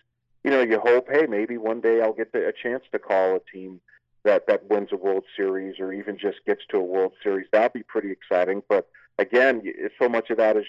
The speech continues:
just out of your control. Uh, but, but I do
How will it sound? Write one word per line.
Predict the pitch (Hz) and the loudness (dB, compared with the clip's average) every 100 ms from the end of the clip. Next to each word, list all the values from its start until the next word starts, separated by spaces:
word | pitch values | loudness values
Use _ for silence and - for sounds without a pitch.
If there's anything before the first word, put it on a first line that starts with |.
| - | -6
just | 110 - | -8 -4
out | 101 107 | -4 -4
of | 98 | -4
your | 104 | -8
control. | - 101 - 104 104 95 - _ _ _ - | -8 -14 0 2 4 0 -6 _ _ _ -2
Uh, | 92 90 87 - | 0 2 0 0
but, | 120 110 - | 4 4 2
but | - 123 | 0 2
I | 131 | 2
do | 135 | 0